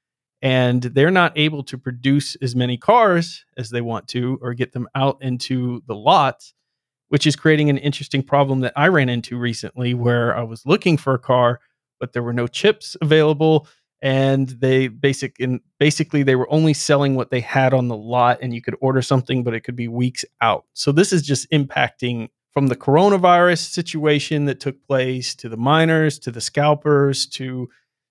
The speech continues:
just the demand out there because of work from home and everything else.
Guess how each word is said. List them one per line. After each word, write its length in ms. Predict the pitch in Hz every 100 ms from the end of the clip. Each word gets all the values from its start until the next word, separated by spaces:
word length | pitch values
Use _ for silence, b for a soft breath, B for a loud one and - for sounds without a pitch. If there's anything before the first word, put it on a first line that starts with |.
| _
just 300 | 147 156 -
the 80 | 139
demand 680 | 131 120 120 135 156 156 135
out 260 | 120 113
there 200 | 120 117
because 280 | 117 113 117
of 80 | 117
work 200 | 123 120
from 200 | 131 123
home 260 | 156 165
and 100 | 139
everything 460 | 127 131 123 120 120
else. 360 | 123 131 123